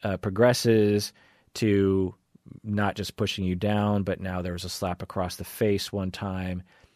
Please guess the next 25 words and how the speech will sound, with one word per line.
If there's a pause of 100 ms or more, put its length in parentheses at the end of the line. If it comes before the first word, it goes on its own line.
(260)
There
was
a
threat
to
kill
you. (460)
There
was (1000)
a,
a
knife
drawn
one
time,
or (420)
there
was
a
threat
to
take
the
children
away